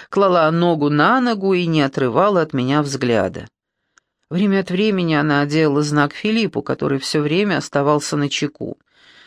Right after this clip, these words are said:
Он быстро, чуть не бегом подходил к ней и отвечал на вопросы. Я чувствовала себя лабораторной крысой, чье поведение внимательно изучают, но ничего не могла с этим сделать.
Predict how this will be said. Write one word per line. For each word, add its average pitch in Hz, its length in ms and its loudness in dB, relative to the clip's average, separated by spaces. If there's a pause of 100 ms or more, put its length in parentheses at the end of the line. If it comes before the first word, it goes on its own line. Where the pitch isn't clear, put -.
(200)
Он 180 280 2
быстро, 175 480 0
чуть 170 280 -4
не 160 100 2
бегом 156 380 0
подходил 151 500 0
к - 80 -10
ней 185 220 0
и 170 40 2
отвечал 147 460 -2
на 147 140 0
вопросы. - 640 -4 (960)
Я 190 200 0
чувствовала 190 500 0
себя 180 340 0
лабораторной 160 680 2
крысой, 180 420 -2
чье 135 240 -2
поведение 143 640 0
внимательно 143 640 0
изучают, 143 720 -2 (500)
но 196 240 2
ничего 185 460 0
не 160 120 0
могла 135 400 0
с - 140 -6
этим 120 300 -6
сделать. 107 580 -8